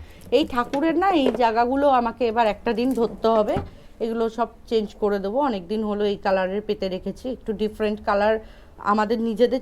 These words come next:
চোখকেও খুব সুদিং ফিল করায়, তাই না?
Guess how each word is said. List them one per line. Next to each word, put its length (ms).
চোখকেও 480
খুব 240
সুদিং 400
ফিল 240
করায়, 320
তাই 140
না? 240